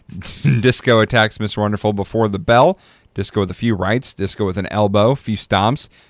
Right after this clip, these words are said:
Disco chokes Mister Wonderful. More stomps to Wonderful. Wonderful comes back with a back elbow, a kick, a few rights. Mister Wonderful with his famous left hand, that left hand that's made him famous, A K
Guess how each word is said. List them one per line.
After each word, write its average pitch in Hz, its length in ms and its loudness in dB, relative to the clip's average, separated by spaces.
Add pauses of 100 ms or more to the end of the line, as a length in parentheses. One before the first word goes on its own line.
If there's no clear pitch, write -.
(200)
Disco 98 360 -2
chokes - 360 -2
Mister 104 200 -4
Wonderful. 101 380 -2
More 107 180 -2
stomps 113 360 -4
to 110 100 -2
Wonderful. 95 480 -2 (300)
Wonderful 107 500 0
comes 104 240 -4
back 98 240 -2
with 98 100 -2
a 92 40 -6
back 98 220 -4
elbow, 127 420 0
a 101 60 -4
kick, 131 300 -2
a 117 40 -10
few 110 240 0
rights. 107 420 0 (380)
Mister - 200 -6
Wonderful 101 280 0
with 95 160 -2
his 95 300 -2
famous 170 480 0
left 127 320 2
hand, 123 360 0
that 90 320 -6
left 107 220 -2
hand 113 140 -2
that's 98 160 -6
made 107 140 -4
him 95 100 -6
famous, 107 480 -4
A 113 160 -2
K 104 200 -2